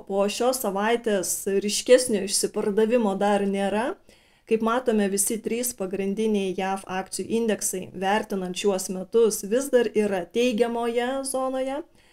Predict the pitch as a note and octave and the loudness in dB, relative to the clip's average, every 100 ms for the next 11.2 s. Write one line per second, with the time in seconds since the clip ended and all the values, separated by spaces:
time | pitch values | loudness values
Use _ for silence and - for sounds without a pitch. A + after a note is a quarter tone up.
0 | _ _ - A3 G#3+ B3 A4 - - G3 | _ _ -4 2 2 2 0 -2 -4 -4
1 | F#3 F3+ - F#3+ - G3 F3+ F#3 F3+ - | -4 -4 -6 -6 -6 -6 -4 -6 -8 -8
2 | - - G3+ G#3 A3+ A#3 B3 A3 A3+ A3 | -8 -4 0 0 0 -2 -2 -2 -2 -2
3 | G3 G3 A3 A#3 G3+ G3 G#3 G3+ F3 - | -2 0 2 2 0 0 -2 -4 -8 -8
4 | - - F#3+ G3 C4+ C#4+ C4+ G#3+ - G#3+ | -14 -12 -6 -4 -4 -6 -8 -8 -10 -10
5 | F3 F#3 F#3 F#3 G3 C#4 - G3+ G3 A#3 | -8 -6 -4 -4 -2 -2 -2 -4 -6 -8
6 | - G3 G#3+ E3+ F3+ F#3 G3 - G3 E3+ | -6 -6 -6 -6 -8 -8 -8 -8 -10 -8
7 | F#3+ F#3 D#3+ - F#3+ G#3+ - - _ _ | -6 -8 -8 -8 -4 -4 -4 -16 _ _
8 | - _ _ _ _ _ _ - - D#4+ | -20 _ _ _ _ _ _ -14 -2 0
9 | - - B3+ C4 A#3 G#3+ G#3 G#3 A3 - | 2 0 0 2 0 0 -2 2 2 4
10 | B3+ B3 A3+ G#3+ G#3+ G#3 G#3 F#3+ - G3 | 2 2 2 2 2 2 0 -2 -6 -10
11 | - G#3+ | -4 -2